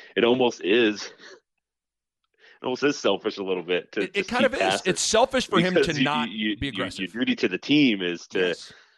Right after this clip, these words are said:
Speaker 1: uh, to make a play, and even if that means a shot that maybe is a little bit in your,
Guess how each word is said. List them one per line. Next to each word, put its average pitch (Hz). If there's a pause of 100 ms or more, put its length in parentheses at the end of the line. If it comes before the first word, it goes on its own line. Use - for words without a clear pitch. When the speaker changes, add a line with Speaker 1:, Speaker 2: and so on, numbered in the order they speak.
(260)
Speaker 1:
uh, 82
to 101
make 95
a 87
play, 85
and 82
even 95
if 82
that 80
means 85 (500)
a 82
shot 87
that 76
maybe 82
is 82
a 80
little 127
bit 151 (460)
in 117
your, 113